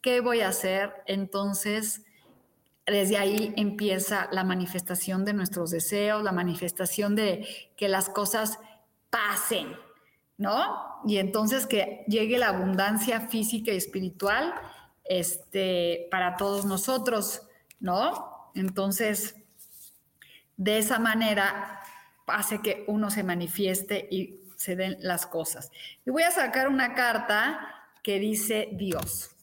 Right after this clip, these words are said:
que es lo que nos dice, "¿Sabes qué?".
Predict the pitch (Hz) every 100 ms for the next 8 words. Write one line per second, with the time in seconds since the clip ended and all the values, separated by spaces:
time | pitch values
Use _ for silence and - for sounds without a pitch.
0 | - - 190 196 196 185 180 175 196 214
1 | 226 226 - _ _ _ - 233 220 220
2 | 220 202 196 254 -